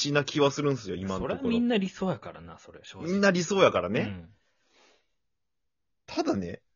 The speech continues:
Speaker 1: それは、そこなのよ。そこをやっぱベースに考えちゃうんですけど、
Speaker 2: うん。
Speaker 1: で、今のこのままね、
Speaker 2: はいはいはい。
Speaker 1: 行ってしまったらどうしようって思ってて、いや、もう、晩飯カップ麺。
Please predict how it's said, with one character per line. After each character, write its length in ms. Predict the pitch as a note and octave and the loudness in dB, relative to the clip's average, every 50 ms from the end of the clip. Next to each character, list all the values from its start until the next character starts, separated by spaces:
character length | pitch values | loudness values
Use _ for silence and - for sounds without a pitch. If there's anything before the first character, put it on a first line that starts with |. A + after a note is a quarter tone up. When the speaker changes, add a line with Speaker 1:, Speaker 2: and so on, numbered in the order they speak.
| _ _ _ | _ _ _
Speaker 1:
そ 420 | _ - - - - - - G#3 A3+ | _ -20 -20 -20 -16 -10 -6 -4 -2
れ 140 | C4+ C4+ | 0 2
は、 320 | C4+ B3+ A#3+ A3 A3 A#3 - - _ _ _ _ - | 6 6 6 6 6 4 2 0 _ _ _ _ -16
そ 240 | D#3+ - - A3+ A3+ | -12 -6 -4 -4 -2
こ 160 | - C#4+ D4+ | 2 4 8
な 140 | D4 C#4 G#3 | 8 8 8
の 60 | A2+ G#2 | 6 4
よ。 140 | B2 D3+ | 0 0
そ 180 | D#3+ - B3 A#3+ | 2 4 4 4
こ 100 | B3 D4+ | 6 10
を 60 | D4+ | 10
や 80 | C#4 C4 | 10 10
っ 20 | |
ぱ 80 | - - | 8 6
ベ 160 | A#2 D3 D#3 | 4 4 4
ー 20 | |
ス 80 | D3 D#3+ | 4 2
に 80 | D#3+ C#3+ | 0 0
考 140 | D#3 D#3 D#3 | 2 4 4
え 80 | D3 | 4
ち 60 | C#3 A#2 | 2 2
ゃ 60 | G2 | -2
う 20 | |
ん 20 | F2+ | -4
で 40 | |
す 40 | - | -4
け 80 | - G2 | -6 -2
ど、 240 | A2+ B2+ A#2+ F#2+ F2 | 0 0 0 0 0
Speaker 2:
う 80 | C3 C3+ | 0 0
ん。 220 | B2 G#2 E2+ - - _ _ _ _ _ _ _ _ _ _ _ _ _ _ _ _ _ _ _ _ _ _ _ _ _ _ _ _ _ _ _ _ _ _ _ _ _ _ _ _ _ - | 2 0 0 -4 -10 _ _ _ _ _ _ _ _ _ _ _ _ _ _ _ _ _ _ _ _ _ _ _ _ _ _ _ _ _ _ _ _ _ _ _ _ _ _ _ _ _ -6
Speaker 1:
で、 160 | - F3 - | -6 -4 -2
今 260 | - B3+ F4 D#4 C4 E3+ | -2 0 4 6 6 6
の 120 | A#2 G2+ | 6 2
こ 160 | - - D3 | 0 2 2
の 80 | D#3 D#3 | 4 4
ま 120 | D#3 D#3+ | 4 4
ま 140 | D#3+ E3 D#3+ | 2 2 0
ね、 240 | D#3+ D#3+ F3 A3 - _ _ _ _ _ _ _ _ _ _ _ _ _ | 0 -2 -4 -6 -10 _ _ _ _ _ _ _ _ _ _ _ _ _
Speaker 2:
は 180 | - - D#3+ C3+ | 6 8 8 8
い 20 | |
は 120 | G#2+ A2+ G#2+ | 8 4 0
い 40 | F#2 | -2
は 160 | F#2 F2 E2+ - _ _ _ _ _ _ _ _ | -4 -6 -12 -16 _ _ _ _ _ _ _ _
い。 120 | - D#3 C#3+ | -4 -2 -2
Speaker 1:
行 100 | D#3+ D#3 | -2 -2
っ 20 | |
て 160 | - - G3 | 0 0 0
し 140 | F#3+ - F#3 | 0 2 2
ま 80 | F#3+ F#3+ | 2 2
っ 80 | F#3+ | 2
た 100 | - G3 | 2 0
ら 80 | D3+ A2 | 0 0
ど 140 | G#2 B2+ B2+ | 0 -2 -4
う 60 | B2 | -4
し 120 | B2 - G2+ | -4 -6 -8
よ 80 | F#2+ | -10
う 20 | F2 | -10
っ 20 | |
て 160 | - _ - | -10 _ -14
思 140 | F#2 F#2 G2 | -12 -12 -12
っ 40 | F#2+ | -12
て 180 | - _ - - | -14 _ -20 -20
て、 120 | - - | -14 -12
い 60 | - | -10
や、 120 | F2+ F2+ F2+ | -10 -8 -10
も 380 | F2+ F2+ F2+ E2 D2+ B1+ G#1+ | -10 -12 -14 -14 -16 -18 -20
う、 300 | - _ _ _ _ _ _ _ _ _ _ _ _ _ _ _ _ _ _ _ - | -20 _ _ _ _ _ _ _ _ _ _ _ _ _ _ _ _ _ _ _ -6
晩 180 | G2 G2+ G2+ G#2+ | -4 -4 -2 -4
飯 220 | A2 G2+ - - | -6 -6 -6 -4
カ 80 | - G2 | -4 -4
ッ 40 | |
プ 180 | - - F2+ - | -4 -6 -8 -8
麺。 200 | G2+ F2 - | -8 -8 -10